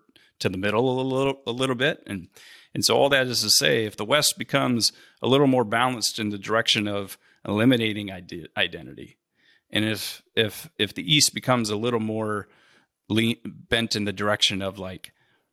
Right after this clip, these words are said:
"Well, let's have some identity, not none at all," because that identity may be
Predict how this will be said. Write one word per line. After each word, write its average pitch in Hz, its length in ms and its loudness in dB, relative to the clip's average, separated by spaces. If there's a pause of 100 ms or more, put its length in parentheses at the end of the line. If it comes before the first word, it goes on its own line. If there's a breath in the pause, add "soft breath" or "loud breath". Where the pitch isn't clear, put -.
(500)
"Well, 131 140 6
let's 160 200 2
have 170 220 2
some 156 260 4
identity, 87 640 -4
not 120 220 -2
none 120 180 2
at 104 120 -2
all," 107 440 -2 (640)
because 110 340 0
that 131 160 4
identity 113 680 -2
may 107 260 -2
be 104 640 -6